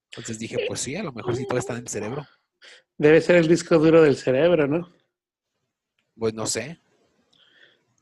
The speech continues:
Speaker 2: Sí,
Speaker 1: O sea,
Speaker 2: sé que
Speaker 1: ¿sí, sí llegaste a escuchar como la noticia que era como el trasplante de cabeza?
Speaker 2: Sí, llegué a ver, de hecho hay varias películas que hacen eso, ¿no? También.
Speaker 1: Ah, cabrón.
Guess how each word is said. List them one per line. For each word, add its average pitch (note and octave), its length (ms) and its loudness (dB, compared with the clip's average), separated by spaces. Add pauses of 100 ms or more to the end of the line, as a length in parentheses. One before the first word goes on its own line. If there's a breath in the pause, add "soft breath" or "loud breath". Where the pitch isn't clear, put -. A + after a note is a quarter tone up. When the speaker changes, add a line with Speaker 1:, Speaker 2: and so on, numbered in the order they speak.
(320)
Speaker 2:
Sí, D3 120 2
Speaker 1:
O D#3+ 100 2
sea, D#3 160 4
Speaker 2:
sé E3+ 160 4
que - 40 -14
Speaker 1:
¿sí, - 40 -20
sí G3 140 0
llegaste A3+ 280 4
a - 20 4
escuchar F3 340 0
como F#3+ 200 -4
la C3 100 -4
noticia C#3+ 360 -6
que - 120 -12
era C#3 100 -8
como C3+ 180 -12
el A#2 80 -12
trasplante B2 460 -10
de B2 80 -10
cabeza? A#2+ 380 -10 (2500)
Speaker 2:
Sí, C#3 580 0
llegué C#3 200 4
a C#3 40 6
ver, E3 140 4
de D3+ 240 4
hecho C#3+ 180 0
hay E3+ 60 0
varias E3+ 260 2
películas C3+ 380 -4
que - 100 -2
hacen D3 140 2
eso, D#3+ 180 -2
¿no? E3+ 200 -6 (720 soft breath)
También. B2 380 -6 (120)
Speaker 1:
Ah, A#2+ 120 -12
cabrón. B2 460 -10